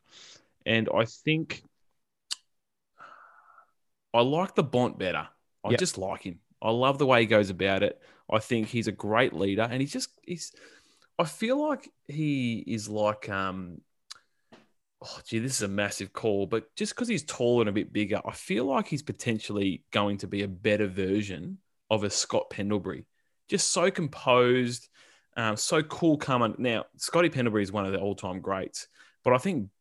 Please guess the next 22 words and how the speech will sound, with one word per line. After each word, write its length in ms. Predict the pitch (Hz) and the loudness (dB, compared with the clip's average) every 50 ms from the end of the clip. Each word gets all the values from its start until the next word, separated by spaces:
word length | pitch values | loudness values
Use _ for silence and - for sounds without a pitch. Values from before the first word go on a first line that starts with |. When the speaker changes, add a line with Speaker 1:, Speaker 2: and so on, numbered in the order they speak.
| _ _ _ _ _ | _ _ _ _ _
Speaker 1:
the 80 | - 110 | -4 -4
Bont 460 | 95 98 117 117 120 107 90 - - | 0 2 4 4 4 2 0 -2 -8
has, 460 | - - 117 110 107 101 95 - - _ | -6 -2 0 0 0 0 -4 -8 -12 _
he's 220 | - 117 117 107 - | -10 -8 -8 -8 -4
heading 420 | - 135 147 180 208 214 202 - - | -2 -2 0 0 0 0 -2 -4 -4
a-, 160 | - 104 110 - - | -2 -2 0 0 0
in 80 | 127 113 | 0 0
a 80 | 104 | 2
way 420 | 98 98 104 101 98 95 95 90 87 | 2 2 2 0 0 -2 -4 -4 -2
where 160 | 101 101 104 | -2 0 0
he's 220 | 104 113 113 107 | 0 -2 -4 -4
gonna 340 | - 127 120 110 101 98 - - - | -2 -2 -2 0 -2 -2 -4 -4 0
overtake 580 | - 110 104 101 95 - - - 92 101 98 - | 0 0 0 0 -4 -6 -6 -6 -6 -6 -4 -4
him 100 | 101 98 | -4 -4
as 100 | 90 95 | -4 -6
a 60 | 92 | -6
better 260 | 90 101 95 98 101 - - _ _ _ _ | -4 -2 -2 -2 -2 -4 -8 _ _ _ _
player 420 | - - - 101 101 101 95 90 87 - _ - _ _ _ _ _ _ _ _ - | -14 -8 -4 -2 0 0 0 0 -2 -4 _ -20 _ _ _ _ _ _ _ _ -2
long-term 680 | 113 110 110 107 107 - - - 110 101 95 104 127 143 | 2 2 2 2 0 -2 -2 -2 0 0 0 -2 -2 -2
over 240 | - 113 107 101 104 | -2 -2 0 0 -2
his 100 | 101 95 | -4 -4
career. 560 | - - - 104 101 98 95 92 92 131 151 | -6 -6 -4 -2 -2 -2 -2 -2 -2 -4 -6